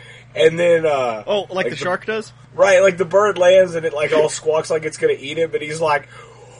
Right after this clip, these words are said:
Speaker 1: "What did you say to me, bird?" And then the next time you see him, he's riding the bird.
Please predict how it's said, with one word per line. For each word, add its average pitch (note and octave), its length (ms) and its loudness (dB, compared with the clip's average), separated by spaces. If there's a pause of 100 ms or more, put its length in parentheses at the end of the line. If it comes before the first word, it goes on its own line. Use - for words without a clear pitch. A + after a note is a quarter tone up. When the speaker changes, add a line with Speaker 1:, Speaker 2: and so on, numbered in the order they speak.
(140)
Speaker 1:
"What B3+ 420 4
did B3+ 200 0
you C4 180 0
say B3+ 340 2
to C4 100 2
me, B3 240 -4
bird?" B3 760 6 (260)
And E3 200 0
then F#3 280 0 (120)
the E3 100 0
next E3 380 0
time F3 260 -2
you E3 60 -14
see D#3+ 220 -8
him, E3 120 0
he's D3 220 -8
riding C#3 500 -4
the C3 80 -8
bird. B2 440 -6